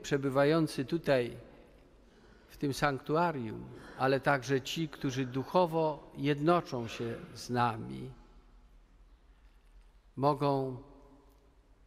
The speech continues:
umacniać swoją wiarę, pogłębiać swoją więź ze świętym Józefem i kształtować swoją duszę, aby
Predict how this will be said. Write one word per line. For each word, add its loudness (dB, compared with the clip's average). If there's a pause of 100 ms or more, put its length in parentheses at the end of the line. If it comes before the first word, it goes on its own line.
(240)
umacniać 0
swoją -2
wiarę, -2 (440)
pogłębiać 0
swoją -4
więź -2
ze -8
świętym -8
Józefem -8 (1600)
i 2
kształtować 2
swoją 2
duszę, -2 (1120)
aby 0